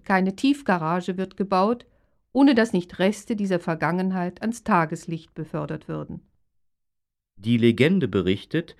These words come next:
Speaker 2: dass einst die Heinzelmännchen, gute Zwerge, nachts die Arbeit der Bürger verrichteten, so dass diese den Tag mit Trinken und Feiern verbringen konnten.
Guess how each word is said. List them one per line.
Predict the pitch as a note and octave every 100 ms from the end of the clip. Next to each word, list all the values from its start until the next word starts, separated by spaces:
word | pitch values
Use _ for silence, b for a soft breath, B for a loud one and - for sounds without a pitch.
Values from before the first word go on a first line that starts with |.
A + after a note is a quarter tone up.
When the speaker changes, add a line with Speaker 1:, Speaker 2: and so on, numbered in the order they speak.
| b b
Speaker 2:
dass | G#2+ -
einst | G#2 A#2 D3+ - -
die | B2+
Heinzelmännchen, | B2+ D3 F3+ - G#2+ F#2 F2+ F#2+ - C#3+ D3 -
gute | A#2 C3+ A2 -
Zwerge, | - B2+ C#3 A2 G#2 D3+ B B -
nachts | D3+ G3 - -
die | - C#3+
Arbeit | A2 A#2 A#2 A#2 A#2+
der | B2
Bürger | A2+ D3+ A2+ F#2+
verrichteten, | - F2 F#2 F#2+ B2 B2 E3 B B B
so | C#3
dass | C#3 D#3+ - -
diese | C3 C3+ B2+ F#3+
den | C3+ A2 G#2
Tag | A#2 A2+ A#2+
mit | A2+ G2+ -
Trinken | A2+ G2+ F#2+ A2+
und | B2+ -
Feiern | D#3 D#3 A#2+ F#2
verbringen | G2 F2+ F2+ F2 D#2+
konnten. | - E2 D#2 - C#2+